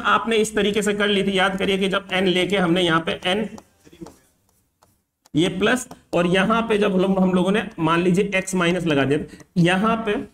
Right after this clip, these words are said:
एजीओएच के साथ reaction कराया था, moist एजीओएच के साथ, ताकि anion exchange हो जाए यहाँ पे। तो होता क्या था, ये convert हो जाता था इस तरीके से, ये n plus में, और इस जगह आ जाता था आपका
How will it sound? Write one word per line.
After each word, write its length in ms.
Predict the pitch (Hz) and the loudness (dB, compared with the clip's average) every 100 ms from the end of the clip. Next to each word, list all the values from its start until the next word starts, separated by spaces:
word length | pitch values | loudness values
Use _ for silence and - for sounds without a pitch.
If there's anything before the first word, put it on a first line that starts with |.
| _ _ _ _ _ _ _ _ _ _ _ _ _ _ _ - - _ _ _ _ - - _ _ - _ _ _ _ _ - - _ _ _ _ - | _ _ _ _ _ _ _ _ _ _ _ _ _ _ _ -20 -20 _ _ _ _ -20 -20 _ _ -20 _ _ _ _ _ -20 -20 _ _ _ _ -2
एजीओएच 960 | 190 180 202 247 - - 202 208 220 | 0 2 2 0 -2 -2 2 2 0
के 140 | - 202 | -2 -2
साथ 260 | 208 214 214 | 0 0 0
reaction 460 | 175 180 180 202 | 0 0 0 -2
कराया 240 | 196 170 175 | 0 0 0
था, 100 | 196 | 0
moist 320 | 180 180 185 | 2 2 2
एजीओएच 480 | 165 156 151 139 139 | 0 0 2 0 0
के 100 | 135 | -2
साथ, 160 | 131 110 - _ _ | -2 -4 -8 _ _
ताकि 420 | 175 190 240 247 - | -10 -6 -6 -6 -2
anion 380 | 190 196 214 220 | 0 2 2 2
exchange 420 | 190 - 196 190 | -2 0 0 2
हो 60 | 175 | 2
जाए 180 | 170 | 2
यहाँ 200 | 160 156 | 2 2
पे। 140 | - 139 | 0 -2
तो 160 | 180 175 | 0 0
होता 300 | 185 190 214 | 0 0 0
क्या 160 | 208 | 0
था, 140 | 190 226 | 0 2
ये 160 | 208 | 2
convert 380 | 208 175 180 214 | 0 -2 2 0
हो 60 | 202 | 0
जाता 240 | 180 190 | -2 -2
था 160 | 202 - | -2 -2
इस 160 | 220 220 | -4 -2
तरीके 340 | 196 170 180 | 0 0 0
से, 120 | 180 202 | 0 0
ये 240 | 202 196 | 0 -2
n 200 | 185 226 285 - - _ _ _ _ _ _ _ _ _ _ | -2 -2 -6 -12 -20 _ _ _ _ _ _ _ _ _ _
plus 240 | 175 202 208 | -2 -2 0
में, 260 | 226 262 | -2 -2
और 260 | - 180 - | -2 -6 -2
इस 120 | 247 247 | -2 0
जगह 200 | 220 208 | 2 2
आ 100 | 185 | 2
जाता 260 | 175 180 | 0 0
था 100 | 185 | 2
आपका 400 | 190 185 226 226 | 2 2 -2 -2